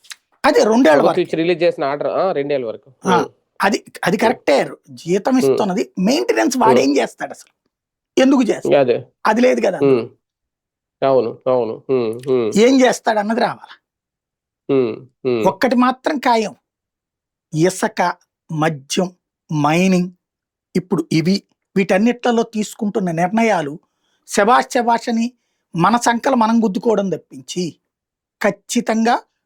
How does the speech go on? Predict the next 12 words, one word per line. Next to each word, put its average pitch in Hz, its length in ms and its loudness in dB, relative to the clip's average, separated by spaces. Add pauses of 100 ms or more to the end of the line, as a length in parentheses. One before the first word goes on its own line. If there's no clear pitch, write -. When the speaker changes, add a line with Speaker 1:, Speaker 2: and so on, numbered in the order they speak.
(160)
Speaker 1:
ప్రజలని 262 460 2
దోచి, 190 500 0
పెద్దలకి 226 640 -4
దోచి 196 360 -2
పెడుతున్నాం. - 500 -6 (880)
ఇది 131 100 4
Speaker 2:
హ్మ్. 175 120 4
Speaker 1:
నిజం. 170 260 0 (1120)
Speaker 2:
అవును. 117 280 -2 (200)
Speaker 1:
ఫీజు 240 280 4
రీయింబర్స్‌మెంట్ 233 640 0
లాంటి 208 500 -2